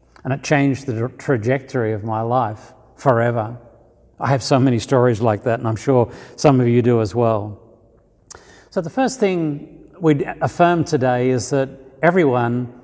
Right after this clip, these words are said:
can hear the voice of God. I'm really committed to training people.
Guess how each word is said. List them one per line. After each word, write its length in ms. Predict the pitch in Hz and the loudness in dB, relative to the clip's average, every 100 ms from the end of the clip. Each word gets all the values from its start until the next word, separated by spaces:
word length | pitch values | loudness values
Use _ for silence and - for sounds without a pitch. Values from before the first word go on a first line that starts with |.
| - | -10
can 140 | - 139 | -4 0
hear 180 | 139 135 | 0 0
the 100 | 117 | -2
voice 340 | 120 120 - | -2 -2 -6
of 140 | 110 | -8
God. 420 | - 117 117 120 135 _ _ _ _ - - - | -6 -6 -6 -10 -16 _ _ _ _ -20 -20 -10
I'm 180 | - 135 | -2 2
really 220 | 156 170 | 4 4
committed 560 | - 170 160 180 165 - | 2 -2 0 0 -2 -4
to 100 | 131 | -12
training 540 | - - 180 190 156 | -8 -6 -4 -2 -4
people. 500 | - 135 120 101 - | -2 -4 -4 -8 -12